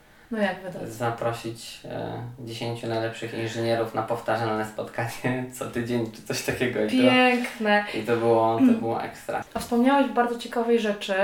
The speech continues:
Speaker 1: e, bo ja się zastanawiałam, e, czy holokracja to jest dobra metoda dla dużych firm. Albo na przykład są takie startupy, które,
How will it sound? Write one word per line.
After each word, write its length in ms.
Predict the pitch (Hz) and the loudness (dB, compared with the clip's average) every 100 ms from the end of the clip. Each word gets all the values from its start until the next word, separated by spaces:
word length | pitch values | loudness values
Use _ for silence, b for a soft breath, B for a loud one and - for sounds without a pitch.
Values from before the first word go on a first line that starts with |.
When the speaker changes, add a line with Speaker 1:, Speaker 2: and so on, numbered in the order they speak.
| 226 269 B B B B _ - | 2 -2 B B B B _ 0
Speaker 1:
e, 600 | 202 202 202 202 196 202 - - - - | 2 4 4 2 2 -2 -8 -20 -14 2
bo 60 | |
ja 60 | 233 | 4
się 100 | 285 | 4
zastanawiałam, 880 | 269 262 233 208 180 180 190 247 254 | 0 0 2 2 2 0 0 -4 -4
e, 440 | 214 196 196 190 196 - - - - | 0 0 0 -2 -6 -10 -20 -20 -14
czy 500 | - 262 269 254 233 - - - - - - | 4 8 10 8 4 -2 -16 -20 -20 -20 -20
holokracja 920 | - 226 220 196 180 196 185 202 240 277 B B B B _ | -4 -2 0 0 -2 -4 0 4 4 2 B B B B _
to 140 | - 214 | -2 0
jest 360 | 214 202 - - - | 0 -2 -6 -10 2
dobra 380 | 226 208 202 | 2 4 4
metoda 720 | 202 202 214 208 202 196 190 185 - - - | 4 0 -2 -2 2 2 0 -4 -8 -18 -10
dla 320 | 202 185 185 180 | 0 2 2 0
dużych 340 | 196 208 202 202 | -2 0 0 -4
firm. 240 | - 170 - | -4 -4 0
Albo 220 | 214 240 | 4 4
na 100 | 226 | 4
przykład 380 | 220 - 190 185 B B - | 0 -4 -4 -4 B B -8
są 80 | 240 | -2
takie 180 | 240 240 | 0 -2
startupy, 680 | 226 220 214 202 196 208 220 - | -2 -4 -2 -2 0 0 0 -2
które, 520 | 220 214 202 202 202 | -4 0 2 2 0